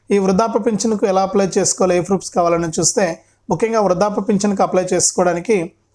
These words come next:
వృద్ధులకు అంటే అరవై సంవత్సరాలు నిండి ఉండాలి,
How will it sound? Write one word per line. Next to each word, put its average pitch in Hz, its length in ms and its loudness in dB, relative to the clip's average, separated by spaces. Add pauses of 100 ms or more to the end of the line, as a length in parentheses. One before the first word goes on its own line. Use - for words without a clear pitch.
వృద్ధులకు 185 600 0
అంటే 170 200 0
అరవై 180 240 2
సంవత్సరాలు 196 420 0
నిండి 175 200 0
ఉండాలి, 170 380 2